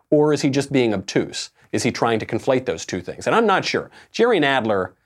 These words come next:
is a local New York politician. Jerry Nadler is not the brightest bulb in the pack, okay? His entire career, he just came up through local corrupt machine politics in New York. This guy is not, uh,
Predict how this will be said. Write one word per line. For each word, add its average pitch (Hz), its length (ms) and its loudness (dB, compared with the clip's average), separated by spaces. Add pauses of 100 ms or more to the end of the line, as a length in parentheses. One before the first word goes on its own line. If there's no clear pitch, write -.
(300)
is 131 120 2
a 113 60 2
local 135 520 2
New 110 140 2
York 95 300 0
politician. 85 600 -4
Jerry 147 280 0
Nadler 117 420 0
is 87 120 -6
not 107 200 -2
the 98 80 -2
brightest 90 400 0
bulb 82 200 -4
in 78 80 -12
the 78 60 -16
pack, - 380 -10
okay? 95 340 -2
His 101 200 -4
entire 123 360 0
career, 98 460 0 (200)
he 110 100 -2
just 98 240 -4
came 123 280 0
up 113 200 -2
through 87 180 -6
local 113 420 -2
corrupt 101 480 -2
machine 107 380 -2
politics 98 520 0
in 95 100 -4
New 98 80 -2
York. 85 400 -6 (300)
This 113 260 -2
guy 95 280 2
is 98 180 -2
not, 95 400 -4
uh, 85 300 -2